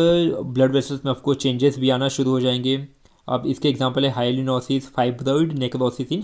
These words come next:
hypertension, ये सब चेंजेस हमें माइक्रोस्कोपिकली देखने मिलते हैं। अब आते हैं फेवरेबल आउटकम क्या हो सकते हैं। इसका सिंपल सा फेवरेबल आउटकम है कि सिस्ट बना लेता है with rusty wall उस कंडीशन में जहाँ ये हेमरेज हुआ है। एडवर्स आउटकम वो रहा फेवरेबल आउटकम। एडवर्स आउटकम क्या होता है, इसमें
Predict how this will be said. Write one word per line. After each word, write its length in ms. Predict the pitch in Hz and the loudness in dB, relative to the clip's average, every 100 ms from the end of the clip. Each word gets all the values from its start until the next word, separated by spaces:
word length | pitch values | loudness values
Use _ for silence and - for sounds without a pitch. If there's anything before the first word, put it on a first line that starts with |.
| - | 0
hypertension, 440 | 131 - 123 - 117 | -2 -2 -8 -8 -6
ये 160 | 127 | -4
सब 160 | 147 165 | -2 -2
चेंजेस 340 | 139 131 156 | -4 -4 -4
हमें 180 | 147 160 | -4 -2
माइक्रोस्कोपिकली 960 | 156 120 131 135 - 127 143 156 214 240 | -2 -4 -4 -6 -6 -8 -6 -4 -4 -4
देखने 300 | 139 123 127 | -2 -2 -2
मिलते 240 | 117 110 | -6 -8
हैं। 240 | 120 127 147 - - - _ _ _ _ _ _ _ - - - | -8 -10 -16 -20 -20 -20 _ _ _ _ _ _ _ -20 -10 -2
अब 100 | 175 | 0
आते 140 | 180 | 2
हैं 80 | 214 | 2
फेवरेबल 340 | 175 151 165 165 | 2 2 4 2
आउटकम 300 | 139 160 147 | 2 -2 -2
क्या 140 | 139 | -2
हो 100 | 123 | -2
सकते 220 | - - 127 | -8 -10 -10
हैं। 80 | 123 - - - | -10 -14 -20 -12
इसका 200 | 156 190 | -4 -2
सिंपल 300 | 180 180 190 | -2 -4 -4
सा 100 | 196 | -4
फेवरेबल 380 | 190 175 170 175 | -4 -2 0 0
आउटकम 320 | 156 151 165 | 0 -2 -2
है 200 | 170 175 | 0 0
कि 340 | 175 185 190 | -2 -6 -6
सिस्ट 360 | 180 - 202 - | -8 0 2 2
बना 200 | 156 139 | -2 0
लेता 300 | 127 120 135 | -2 0 0
है 220 | 151 175 | 0 0
with 140 | 175 180 | 0 2
rusty 400 | 135 127 151 120 | 0 2 0 0
wall 200 | 117 113 - _ | 0 -4 -10 _
उस 120 | 143 - | -8 -2
कंडीशन 400 | 139 127 147 131 | -2 -2 -2 -2
में 100 | 131 | -2
जहाँ 240 | 123 143 | -4 -4
ये 140 | 143 | -2
हेमरेज 360 | 139 127 147 151 | -4 -2 -4 -2
हुआ 140 | 127 120 | 0 0
है। 240 | 117 123 - - _ _ _ _ _ _ _ _ - | -2 -8 -16 -20 _ _ _ _ _ _ _ _ 2
एडवर्स 360 | 156 185 233 | 4 6 4
आउटकम 300 | 214 185 156 | 2 2 0
वो 160 | 139 175 | 4 4
रहा 140 | 190 | 4
फेवरेबल 420 | 196 151 135 139 151 | 2 2 2 2 0
आउटकम। 300 | 147 180 180 | -2 0 0
एडवर्स 340 | 151 165 180 | 2 0 -2
आउटकम 260 | 180 185 185 | -4 -4 -4
क्या 120 | 185 | -4
होता 160 | 180 | -2
है, 80 | 202 | -4
इसमें 220 | 190 214 | -6 -10